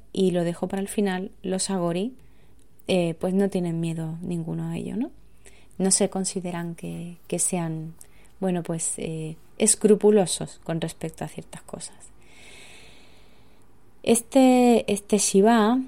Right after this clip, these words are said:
este Shiva, eh, Bhairava, protege a las personas no solamente de, del, del miedo, también de la lujuria, del, el enfado,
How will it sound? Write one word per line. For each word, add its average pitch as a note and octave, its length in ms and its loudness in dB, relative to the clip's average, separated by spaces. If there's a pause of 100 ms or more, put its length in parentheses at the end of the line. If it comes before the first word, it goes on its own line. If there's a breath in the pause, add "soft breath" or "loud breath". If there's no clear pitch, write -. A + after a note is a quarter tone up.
(160)
este F#3+ 280 -2
Shiva, F#3 840 0
eh, E3+ 340 -2
Bhairava, G3+ 540 2 (720)
protege G#3+ 320 -4
a C4 40 2
las A#3 140 0
personas G#3 800 0
no G3 120 0
solamente G3+ 760 -2 (140)
de, E3 560 -8 (160)
del, E3 640 -10
del E3 160 -6
miedo, F3+ 480 0 (240)
también F3 560 0
de E3+ 100 -4
la E3+ 80 -4
lujuria, F#3 840 -4 (360)
del, D#3+ 680 -8
el D#3 100 -8
enfado, F#3 720 -4